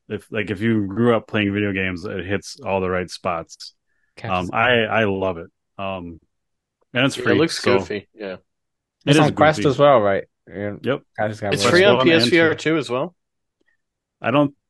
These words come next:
Speaker 1: think it's on P S V R one.
Speaker 3: Or
Speaker 2: Right.
Speaker 3: it's on, uh, but it, is it free on P S V R two?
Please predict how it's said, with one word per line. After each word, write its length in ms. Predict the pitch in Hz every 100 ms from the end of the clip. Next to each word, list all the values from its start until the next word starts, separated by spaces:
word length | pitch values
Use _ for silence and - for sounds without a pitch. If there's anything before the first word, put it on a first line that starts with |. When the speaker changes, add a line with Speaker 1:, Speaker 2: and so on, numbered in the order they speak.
| _
Speaker 1:
think 180 | 131 123
it's 140 | -
on 180 | 117 110
P 140 | 113
S 120 | 110 -
V 60 | 101
R 120 | 98
one. 280 | 85 82 80 _ _ _ _ _ _ _ _ _
Speaker 3:
Or 80 | 131
Speaker 2:
Right. 200 | 127 123 123
Speaker 3:
it's 160 | 135 165
on, 520 | 143 135 135 131 -
uh, 260 | 123 117 -
but 160 | 123 120
it, 220 | 117 - - - _
is 140 | 123 120
it 180 | 120
free 440 | - - 147 131 123
on 200 | 110 107
P 160 | 120
S 160 | 107 -
V 100 | 110
R 120 | 98
two? 440 | 95 - 90 82